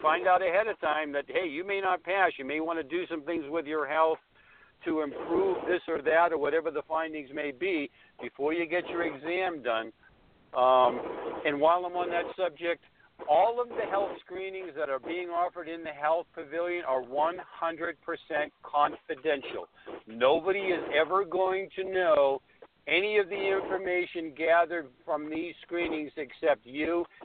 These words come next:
and the people that are doing the screening. So I just want everybody to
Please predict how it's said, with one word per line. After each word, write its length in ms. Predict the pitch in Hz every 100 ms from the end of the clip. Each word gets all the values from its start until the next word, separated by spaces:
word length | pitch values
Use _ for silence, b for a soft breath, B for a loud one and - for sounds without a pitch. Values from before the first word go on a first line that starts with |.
| 147
and 100 | 143
the 100 | 127
people 360 | 151 156 156
that 140 | 143 135
are 180 | 139
doing 260 | 143 139 147
the 100 | 156 -
screening. 360 | 160 147 120 90 - b b _ _ -
So 80 |
I 100 | 123
just 220 | 123 143 151
want 160 | 151
everybody 460 | 151 156 147 151 147
to 100 | 147